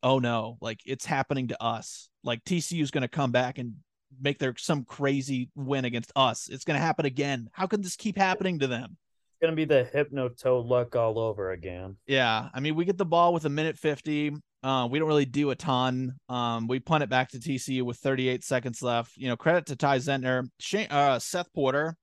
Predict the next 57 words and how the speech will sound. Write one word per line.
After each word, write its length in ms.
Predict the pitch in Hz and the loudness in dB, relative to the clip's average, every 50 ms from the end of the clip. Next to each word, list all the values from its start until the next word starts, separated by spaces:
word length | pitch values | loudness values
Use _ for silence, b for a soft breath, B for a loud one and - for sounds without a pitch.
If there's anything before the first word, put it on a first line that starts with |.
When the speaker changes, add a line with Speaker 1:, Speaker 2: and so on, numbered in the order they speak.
| _ _ - | _ _ -8
Speaker 1:
makes 260 | 135 147 147 - - | -4 -4 -4 -2 -4
a 80 | 139 | -10
great 380 | 117 110 151 123 139 160 165 - | -8 -6 -4 0 0 0 0 -2
catch 340 | - - 139 131 147 - - | -6 -6 -4 -4 -4 -4 -4
over 220 | 143 147 143 143 | -6 -4 -2 -2
the 80 | 127 120 | -4 -4
shoulder 360 | - - - 123 135 139 147 | -6 -4 -2 -2 0 2 2
at 120 | 139 123 | 0 0
the 80 | - - | -2 -14
five-yard 640 | - - 123 120 131 143 131 120 120 120 127 131 131 | -6 0 0 2 2 2 2 2 2 4 4 4 4
line. 240 | 135 147 156 147 123 | 2 0 2 0 -2
That's 180 | 127 156 - | -2 -4 -4
something 200 | - 190 151 123 | -4 -4 -4 -4
to 40 | 151 | -4
talk 300 | - - 120 110 - - | -4 -2 -4 -4 -4 -4
about. 280 | 117 113 110 110 120 - b b b b | -4 -2 -2 -2 -2 -6 b b b b
Hold 180 | - 151 156 160 | 2 2 4 4
him 100 | 160 160 | 4 2
at 80 | 156 - | 0 -2
the 100 | 131 - | -4 -6
five. 400 | - - 156 131 143 147 143 127 | -2 0 0 0 0 -2 -4 -4
They 140 | 139 147 | -6 -6
can't 180 | - - 175 131 | -2 -2 -2 0
really 200 | 135 131 123 120 | 2 2 2 2
do 180 | 117 123 135 147 | 2 2 2 2
anything 320 | 135 123 - - 127 120 | 2 0 -2 -2 -2 -2
with 140 | 117 117 - | -2 -4 -4
thirty-eight 440 | - 127 123 120 120 117 117 110 - | -2 -2 -2 0 0 -2 -2 -4 -4
seconds. 360 | - 123 117 127 123 - - | -6 -6 -4 -4 -6 -8 -4
They 140 | 131 123 120 | -6 -6 -4
take 240 | - 156 143 135 | -2 -2 -2 -2
a 60 | 135 117 | -4 -4
knee. 240 | 113 123 131 131 | -2 -2 0 0
We 120 | 123 123 120 | -2 -2 -4
go 120 | 123 123 | -4 -4
to 100 | 120 117 | -4 -4
O 120 | 117 120 117 | -4 -6 -8
T. 360 | - 135 135 131 120 - - _ _ _ _ _ _ _ _ _ _ _ _ _ _ _ - | -6 -6 -6 -6 -6 -10 -14 _ _ _ _ _ _ _ _ _ _ _ _ _ _ _ 0
Speaker 2:
And, 220 | 160 165 165 160 | 2 2 2 2
and 200 | 147 151 170 175 170 | 0 0 2 2 2
it, 140 | 160 - _ _ _ - | 0 -2 _ _ _ -2
and 140 | - 208 226 | 0 4 6
a 60 | 240 | 8
little 200 | 254 277 277 262 | 8 8 8 8
bit 120 | 208 240 | 6 6
of 80 | 220 175 | 4 4
a 40 | 170 | 0
shout 260 | 165 - 202 196 190 | -2 0 0 2 2
out 180 | 180 165 160 - | 2 0 0 -2
to 80 | 151 | -8
S-, 220 | 135 - - - 156 - - | -10 -10 -8 -8 -8 -6 2
uh, 320 | - 165 151 131 117 113 113 - | 4 6 6 6 6 4 2 -4
Seth 420 | - - - - 185 160 151 - | -10 -10 0 2 2 2 2 0
Porter 400 | - 160 160 170 160 147 131 113 | 0 4 6 6 6 6 4 4
as 160 | 107 101 104 - | 2 2 0 -6
well. 440 | 139 160 190 196 165 117 104 101 _ _ _ _ _ _ _ _ _ _ - | -2 2 4 4 4 4 0 -4 _ _ _ _ _ _ _ _ _ _ 0
Uh, 320 | 165 165 151 139 127 120 | 2 4 4 4 4 2